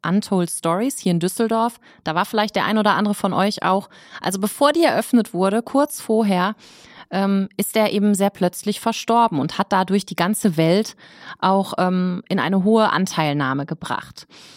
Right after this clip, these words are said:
Wie hat er das geschafft? Wie ist er zu einem Revolutionär der Modefotografie geworden? Und wie hat er es geschafft, die ganze Welt irgendwie in seinen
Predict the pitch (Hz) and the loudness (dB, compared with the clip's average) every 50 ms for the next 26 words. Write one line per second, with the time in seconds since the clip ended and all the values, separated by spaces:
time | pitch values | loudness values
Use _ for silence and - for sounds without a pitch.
0 | - - - - - 170 190 214 233 220 226 220 226 202 190 190 - - - 185 | -20 -20 -18 -12 -8 -2 0 2 2 2 2 0 0 0 0 -2 -4 -6 -8 -6
1 | - - 160 139 - - - 190 - - 233 - - - 220 214 214 220 - - | -6 -6 -6 -8 -8 -8 -8 -6 -4 -4 -4 -4 -4 -2 0 0 0 -2 -4 -4
2 | - 208 - 160 180 185 190 185 185 185 185 - - - - - - 175 202 226 | -4 -2 0 0 0 0 2 2 0 0 -2 -6 -12 -20 -20 -10 -2 0 0 2
3 | 202 233 226 214 214 - - - - 202 196 185 185 190 196 196 202 202 196 - | 4 4 4 4 2 0 -2 -2 2 2 4 4 4 4 2 2 0 0 -2 -4
4 | - 180 196 196 190 190 180 180 170 170 165 - 165 156 - 151 - - 139 147 | -2 2 4 4 6 6 6 6 4 2 0 -2 -4 -6 -6 -6 -4 -4 -4 -4
5 | - - - 156 143 - 160 139 143 139 143 143 143 147 147 131 147 156 - - | -6 -6 -8 -8 -6 -6 -6 -6 -2 -2 0 0 0 0 -2 -2 -4 -4 -2 0
6 | 185 208 190 196 - - 240 214 202 196 - - 196 - - 208 208 214 - - | 0 2 2 0 -2 0 0 0 -2 -2 -4 -6 -8 -4 0 0 0 0 0 -4
7 | 196 - 175 190 214 - - 202 165 160 185 190 220 247 269 - - 180 185 190 | -4 -2 0 -2 0 2 0 0 2 4 2 4 4 4 2 2 0 0 2 2
8 | 196 202 - - 202 185 - 185 185 160 175 170 175 180 185 190 | 2 0 0 -2 -4 0 2 2 2 2 2 0 2 2 2 0